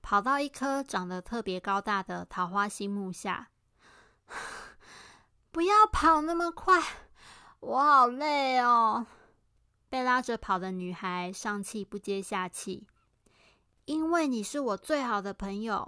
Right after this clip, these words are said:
我才偷偷跟你说的哦，你不可以告诉别人。刚刚阿瑞跟我说，只要诚心的在这棵树下许愿，愿望都会成真欸。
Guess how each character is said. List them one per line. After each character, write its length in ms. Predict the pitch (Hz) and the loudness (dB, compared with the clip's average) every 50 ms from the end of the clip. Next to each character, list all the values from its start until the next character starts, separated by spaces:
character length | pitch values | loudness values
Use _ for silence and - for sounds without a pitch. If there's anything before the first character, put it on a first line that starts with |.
| - 190 | -8 -12
我 60 | 190 | -12
才 200 | 175 - 196 202 | -12 -10 -10 -10
偷 180 | - - 247 247 | -8 -8 -8 -6
偷 160 | - 254 247 | -4 -6 -6
跟 260 | 240 - 233 233 233 | -6 -6 -6 -6 -6
你 140 | 233 208 185 | -6 -6 -8
说 260 | - - - 202 202 | -8 -10 -10 -8 -8
的 140 | 202 - 208 | -8 -8 -6
哦， 260 | 190 185 180 180 190 190 | -6 -6 -6 -8 -8 -10
你 120 | 190 175 | -12 -12
不 120 | - - 196 | -12 -14 -12
可 160 | - 226 220 | -10 -8 -8
以 60 | 190 | -8
告 200 | - - 202 202 | -8 -6 -6 -6
诉 180 | 190 - 226 214 | -6 -6 -8 -10
别 300 | - - 190 180 175 180 | -8 -8 -8 -8 -6 -6
人。 380 | 180 180 180 175 170 180 180 - _ _ _ _ _ _ _ _ _ _ _ _ | -6 -6 -6 -6 -6 -8 -12 -14 _ _ _ _ _ _ _ _ _ _ _ _
刚 180 | - 311 330 330 | -4 -2 -2 -2
刚 160 | 311 302 311 | -2 -2 -4
阿 240 | - - 277 302 311 | 0 2 4 4 4
瑞 220 | 311 320 302 277 | 4 2 2 0
跟 240 | - - 262 269 262 | 0 -2 -4 -2 -2
我 120 | 226 196 | -4 -4
说， 460 | 175 - - 240 240 233 233 240 247 - _ _ _ _ | -6 -6 -6 -4 -2 -2 0 -2 -2 -4 _ _ _ _
只 160 | - - 202 | -10 -6 -4
要 240 | 202 220 247 277 269 | -4 -2 0 -2 -2
诚 280 | 269 - 214 214 214 214 | -2 -4 -4 -4 -4 -4
心 220 | 214 - 240 233 | -6 -6 -6 -4
的 140 | 233 220 202 | -4 -6 -4
在 180 | - 233 226 | -4 -6 -6
这 160 | - - 240 226 | -6 -6 -8 -8
棵 220 | - 226 233 233 | -6 -8 -8 -6
树 200 | - - 240 226 | -6 -6 -6 -6
下 240 | 214 - 233 226 226 | -6 -6 -6 -6 -6
许 280 | - - - - 180 | -8 -10 -10 -10 -10
愿， 360 | 160 175 214 247 233 202 190 - _ _ _ _ _ _ _ _ _ - | -6 -4 -2 0 0 -2 -4 -8 _ _ _ _ _ _ _ _ _ -4
愿 160 | 302 311 311 | -2 0 0
望 180 | 302 302 294 | 0 -2 -2
都 140 | 277 285 269 | -2 -2 -2
会 180 | 262 294 285 269 | -2 -2 -4 -4
成 320 | 277 - - 208 196 202 | -4 -6 -6 -6 -6 -8
真 320 | 208 - 233 226 233 233 233 | -6 -6 -4 -4 -2 -4 -4
欸。 380 | 240 226 208 190 - - 208 | -4 -4 -6 -6 -8 -10 -16